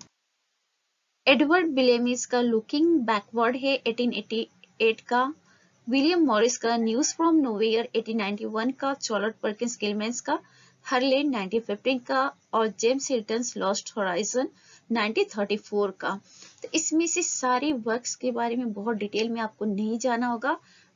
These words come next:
बस उनके author, उनके works याद रखिए और उनके date याद रखिए। पूछ सकता है कि ये works किस author का है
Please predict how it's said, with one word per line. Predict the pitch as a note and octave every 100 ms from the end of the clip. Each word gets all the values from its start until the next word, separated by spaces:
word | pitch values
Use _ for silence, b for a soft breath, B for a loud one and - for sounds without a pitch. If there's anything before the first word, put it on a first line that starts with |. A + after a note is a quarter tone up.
| B3+
बस | A#3+ -
उनके | B3 A#3+ - -
author, | A3+ A3+ C#4+ C#4+
उनके | A3+ G#3 A3+
works | G#3 A3 - A#3
याद | A#3 A#3
रखिए | A#3+ - C#4
और | A3+
उनके | - G3 G#3
date | G3 F#3 F#3+ F#3
याद | F3+
रखिए। | - - F#3+ - - - -
पूछ | C#4 E4
सकता | - D#4+ -
है | C4+ B3+
कि | B3+
ये | A3+
works | G#3+ G3 -
किस | - A#3+
author | B3 B3 C4+
का | B3 C4
है | C4 C#4+